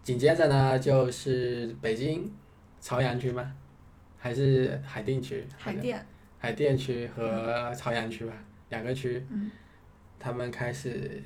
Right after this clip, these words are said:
Speaker 1: 全区随机，就海淀区比较好的学校和海淀区比较差的学校，都会随机分配到住在这个区域里的小孩来读书。无论你住在哪，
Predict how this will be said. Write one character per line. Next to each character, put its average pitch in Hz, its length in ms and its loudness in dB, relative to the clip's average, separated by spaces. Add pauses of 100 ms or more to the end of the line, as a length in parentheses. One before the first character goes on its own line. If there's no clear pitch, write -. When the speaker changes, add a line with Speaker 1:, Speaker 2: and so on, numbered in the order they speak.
(140)
Speaker 1:
全 135 260 0
区 156 500 4
随 113 240 2
机， 120 320 -4 (480)
就 143 140 0
海 131 220 2
淀 170 180 8
区 156 220 4
比 139 100 0
较 135 180 8
好 120 200 0
的 110 100 0
学 117 140 0
校 131 180 0
和 120 220 -2
海 127 180 -8
淀 135 320 2
区 127 280 0
比 127 120 -8
较 - 100 -4
差 123 200 -6
的 123 80 -6
学 120 120 -12
校， 135 240 -8 (480)
都 131 160 6
会 135 300 6
随 123 160 -2
机 139 160 2
分 139 180 4
配 139 180 6
到 127 280 2
住 131 160 0
在 131 160 4
这 139 140 2
个 127 140 2
区 - 220 -4
域 131 280 2
里 - 160 -2
的 - 200 -8
小 - 160 -12
孩 - 300 -10
来 - 140 -8
读 127 180 -6
书。 127 260 -6 (500)
无 131 100 6
论 190 160 10
你 127 80 2
住 135 120 -4
在 123 120 0
哪， 113 120 -6